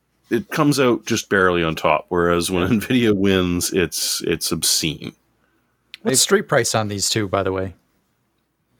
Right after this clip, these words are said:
Speaker 1: Hey, didn't we just talk about that?
Speaker 3: Yeah.
Speaker 2: Well, not the, not these two particular ones, thirty ninety
Speaker 3: I don't know,
Speaker 2: T I.
Speaker 3: Brent, what is a,
Speaker 2: and
Speaker 3: what is
Speaker 2: sixty.
Speaker 3: Micro Center selling the sixty-nine fifty X T for these days?
Speaker 1: Yeah.
Speaker 2: You just hang on for a second here. I'll just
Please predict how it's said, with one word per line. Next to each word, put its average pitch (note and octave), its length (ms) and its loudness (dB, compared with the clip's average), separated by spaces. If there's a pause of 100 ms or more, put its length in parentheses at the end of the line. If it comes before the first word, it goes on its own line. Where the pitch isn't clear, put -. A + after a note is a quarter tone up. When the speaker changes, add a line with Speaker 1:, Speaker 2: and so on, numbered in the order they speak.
Speaker 1:
Hey, B2 140 4
didn't C3+ 180 2
we C#3 80 4
just B2 180 -4
talk A#2 160 0
about C#3+ 200 0
that? E3 140 -4 (920)
Speaker 3:
Yeah. A2+ 120 -2
Speaker 2:
Well, B2 160 4
not A2+ 240 2
the, G2+ 140 -6 (160)
not A#2+ 200 0
these A2+ 200 -2
two - 180 -2
particular - 500 -4
ones, F#2 200 -6
thirty A2 240 0
ninety G#2+ 220 -2
Speaker 3:
I E3 40 -4
don't F3 80 4
know, - 40 4
Speaker 2:
T G#2+ 40 0
I. G#2 40 2
Speaker 3:
Brent, C3 240 2
what C#3 100 4
is D3 120 2
a, A#2+ 260 4
Speaker 2:
and G2+ 60 -10
Speaker 3:
what B2+ 120 2
is C3 80 2
Speaker 2:
sixty. A#2+ 100 -2
Speaker 3:
Micro B2 240 2
Center A2+ 240 0
selling G#2+ 240 0
the F#2+ 80 -4
sixty-nine G2+ 380 -2
fifty F#2+ 240 -2
X - 160 -2
T F#2+ 100 0
for G2 200 -2
these F#2+ 140 -2
days? - 380 -4
Speaker 1:
Yeah. B2+ 220 -4
Speaker 2:
You D#4+ 240 0
just F4+ 240 0
hang G#3 340 0
on C#3+ 300 2
for G#2+ 180 -4
a G2+ 60 -4
second G2 340 -2
here. F#2+ 140 -6
I'll G#2 240 -4
just - 40 -4